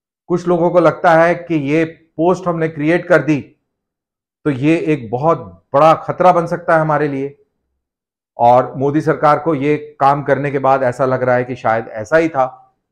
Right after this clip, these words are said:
इसीलिए ये पोस्ट खाली रखी गई है। लेकिन दरअसल ऐसा नहीं है। मैं आपको समझाता हूं कि इसमें देरी क्यों हो रही है।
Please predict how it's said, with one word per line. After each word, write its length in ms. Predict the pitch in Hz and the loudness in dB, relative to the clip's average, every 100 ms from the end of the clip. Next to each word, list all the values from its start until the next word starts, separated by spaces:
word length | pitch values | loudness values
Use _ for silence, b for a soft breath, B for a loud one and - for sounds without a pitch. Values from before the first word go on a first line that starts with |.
| - | -8
इसीलिए 720 | 151 170 170 139 135 139 - _ _ 107 | -6 -2 0 0 -2 -4 -16 _ _ -4
ये 180 | 123 | -4
पोस्ट 440 | 127 123 120 120 - _ _ _ _ _ | -2 -4 -6 -6 -14 _ _ _ _ _
खाली 260 | - 123 117 | -6 -4 -2
रखी 280 | 110 - 104 | -6 -8 -12
गई 160 | 92 90 | -12 -14
है। 180 | 87 _ _ _ _ - | -18 _ _ _ _ -4
लेकिन 240 | 170 208 | 0 2
दरअसल 400 | 180 185 190 214 208 | 4 4 2 -2 0
ऐसा 320 | 143 143 175 | -4 -2 -4
नहीं 380 | 139 110 123 98 | -4 -8 -10 -12
है। 160 | 85 _ _ _ _ _ _ - | -16 _ _ _ _ _ _ -4
मैं 100 | 175 | 2
आपको 300 | 185 180 208 | 2 2 -2
समझाता 480 | - 147 135 147 180 | -2 -2 0 0 0
हूं 240 | 175 180 | -2 -4
कि 120 | 180 | -6
इसमें 580 | 180 147 131 - 165 170 | -6 -8 -12 -8 -6 -4
देरी 260 | 120 131 151 | -2 -2 -2
क्यों 300 | 147 165 131 | -2 -2 -2
हो 100 | 101 | -4
रही 160 | 87 | -10
है। 100 | 82 | -14